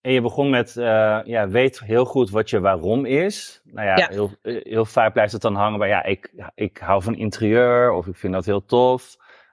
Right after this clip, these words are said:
Speaker 1: Ehm, wat, wat, kun je daar iets meer over vertellen? Wat moet iemand dan gaan uitzoeken?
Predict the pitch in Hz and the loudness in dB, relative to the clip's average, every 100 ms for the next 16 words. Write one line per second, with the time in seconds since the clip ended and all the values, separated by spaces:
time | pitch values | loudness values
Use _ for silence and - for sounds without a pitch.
0 | - 107 110 117 110 120 131 - 117 131 | -6 -2 0 0 0 0 -2 -6 -6 -8
1 | - - 135 143 135 143 123 120 127 - | -8 -2 0 0 0 2 2 0 -4 0
2 | 120 95 87 87 _ 104 123 139 135 123 | 2 2 -2 -8 _ -4 -2 0 -2 -2
3 | 120 131 113 123 - 92 87 80 | -2 -2 -2 -2 -4 -8 -8 -14